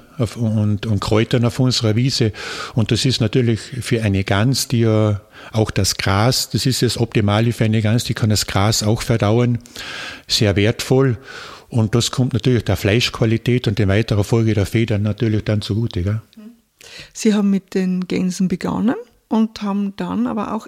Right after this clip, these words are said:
Speaker 2: Enten, äh, in, auf ihren Hof geholt, beziehungsweise auf die Weiden.
Speaker 1: Ja, da ist irgendwo meine Frau i-, insofern ein bisschen schuld dran,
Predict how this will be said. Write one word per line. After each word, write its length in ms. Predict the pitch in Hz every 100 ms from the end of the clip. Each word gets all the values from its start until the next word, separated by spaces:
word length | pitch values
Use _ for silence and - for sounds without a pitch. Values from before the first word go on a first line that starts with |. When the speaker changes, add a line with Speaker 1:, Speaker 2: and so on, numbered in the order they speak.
| -
Speaker 2:
Enten, 600 | 202 214 214 - 185 180 - _ _ _ _ _ _ -
äh, 40 | 185 185 196 196 196 _ _ _ _ _ _ _ _ _ _ _ _ _
in, 480 | 240 185 190 196 202 _ _ _ _ _
auf 160 | - 202
ihren 220 | 190 185
Hof 240 | 185 -
geholt, 400 | - 180 185 -
beziehungsweise 580 | - - 180 - 185 185
auf 80 | -
die 140 | 208
Weiden. 400 | 190 190 190 196 - _ _ _ - - -
Speaker 1:
Ja, 280 | 113 120 135
da 200 | 113 117
ist 120 | 117
irgendwo 300 | 135 127 127
meine 220 | 113 104 104
Frau 340 | - 95 120
i-, 140 | 143 -
insofern 600 | 135 135 - 120 131 131
ein 60 | 123
bisschen 320 | 151 135 123
schuld 300 | - 147 143
dran, 300 | - 131 123